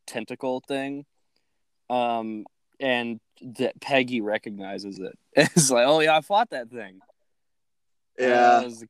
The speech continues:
Speaker 1: cool, cool little moment of her recognizing the giant tentacle thing as it goes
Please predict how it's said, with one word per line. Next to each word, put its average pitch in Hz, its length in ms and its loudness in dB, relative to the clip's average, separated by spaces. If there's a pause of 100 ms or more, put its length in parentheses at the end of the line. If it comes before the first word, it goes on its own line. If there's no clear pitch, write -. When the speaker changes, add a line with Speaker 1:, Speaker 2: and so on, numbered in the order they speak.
Speaker 1:
cool, 117 440 -4
cool 123 220 -10
little 110 180 -6
moment 107 360 -10
of 98 100 -10
her 113 160 -2
recognizing 101 800 -8
the 98 120 -12
giant 98 480 -8
tentacle 101 440 -12
thing 101 300 -8
as 98 220 -6
it 98 140 -6
goes 101 320 0